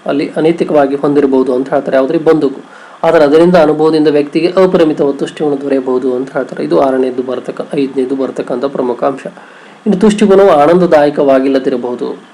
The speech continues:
ಅಂದ್ರೆ ತುಷ್ಟಿಗುಣ ಕೂಡ ಆನಂದಕ್ಕಿಂತ ಭಿನ್ನವಾದದ್ದು ಅಂತ ಹೇಳ್ತಾರೆ. ಯಾಕಂದ್ರೆ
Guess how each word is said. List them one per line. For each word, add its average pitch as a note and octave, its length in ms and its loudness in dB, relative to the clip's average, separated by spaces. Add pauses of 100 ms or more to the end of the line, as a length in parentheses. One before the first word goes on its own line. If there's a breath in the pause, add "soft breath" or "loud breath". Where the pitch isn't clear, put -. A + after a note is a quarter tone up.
(180)
ಅಂದ್ರೆ A3+ 240 0 (680 loud breath)
ತುಷ್ಟಿಗುಣ A3 480 2 (140)
ಕೂಡ A3 120 2 (120)
ಆನಂದಕ್ಕಿಂತ F#3 600 2 (180)
ಭಿನ್ನವಾದದ್ದು D#3 720 2
ಅಂತ D3+ 160 -6
ಹೇಳ್ತಾರೆ. - 360 -4
ಯಾಕಂದ್ರೆ F3+ 340 0